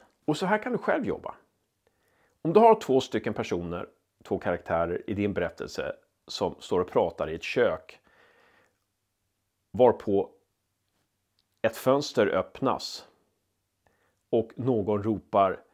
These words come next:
"Jag har tre framtänder, vill ni se?" Så kommer grannen in och visar att han har tre framtänder och så går han igen.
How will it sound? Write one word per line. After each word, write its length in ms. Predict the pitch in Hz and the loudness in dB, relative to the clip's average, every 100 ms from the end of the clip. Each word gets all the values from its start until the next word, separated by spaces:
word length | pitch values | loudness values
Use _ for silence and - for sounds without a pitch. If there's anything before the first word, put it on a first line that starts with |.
| _ _ | _ _
"Jag 120 | - 160 | 4 8
har 120 | 180 | 8
tre 380 | - 185 202 190 | 6 2 2 2
framtänder, 1120 | 180 185 165 139 196 202 208 165 104 73 - _ | 4 4 4 2 2 2 4 6 6 4 -8 _
vill 120 | 143 | -4
ni 100 | 165 | -2
se?" 380 | 160 208 190 90 - _ | 0 4 4 4 -2 _
Så 140 | - - | -12 -4
kommer 200 | 143 139 | -2 0
grannen 480 | 151 131 101 127 | 2 2 0 -4
in 240 | 101 92 95 | -4 -6 -6
och 180 | 92 - _ - | -8 -10 _ -8
visar 460 | 107 104 - 127 | -4 -4 0 0
att 220 | 87 - _ _ - _ _ | 0 -4 _ _ -20 _ _
han 220 | - 117 117 | -8 -6 -4
har 120 | 104 | -6
tre 280 | - 98 95 | -6 -8 -4
framtänder 760 | - 110 82 - 143 139 71 | 0 0 -2 -6 -4 -4 -8
och 100 | - | -8
så 80 | 113 | -6
går 300 | 92 123 120 | -4 -2 -2
han 180 | 73 60 | -4 -12
igen. 260 | 62 - | -16 -18